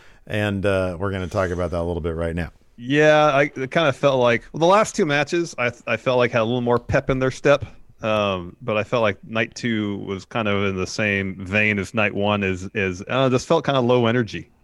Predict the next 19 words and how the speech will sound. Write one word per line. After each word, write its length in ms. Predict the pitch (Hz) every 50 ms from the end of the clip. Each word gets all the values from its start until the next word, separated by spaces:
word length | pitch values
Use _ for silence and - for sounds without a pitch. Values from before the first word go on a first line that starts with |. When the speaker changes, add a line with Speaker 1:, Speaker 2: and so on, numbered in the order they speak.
| _ _ _ _ _ _ _ _ _ _ _ _ _ _ _ _ -
Speaker 2:
You 120 | - 104 101
know, 260 | 101 104 110 113 107 -
like 220 | 113 113 110 - -
the, 340 | 117 107 104 101 98 95 87 98
the, 300 | 98 98 98 95 92 92 -
the 80 | 101
Bullet 260 | 98 127 127 123 117 -
Club 260 | - 123 120 117 101
versus 300 | 107 113 110 - 90 -
Chaos 360 | - - 113 107 104 101 -
tag 260 | - - 110 104 101 98
match. 380 | 98 98 101 98 - - - _ _ _ - -
Uh, 240 | 101 90 90 92 -
was 140 | 95 - -
it 80 | - _ _ -
six-man, 460 | - 110 - - 107 104 101 98 98
eight-man 300 | 101 104 107 104 101 98
tag 200 | - 110 104 98
match? 280 | 104 101 - - -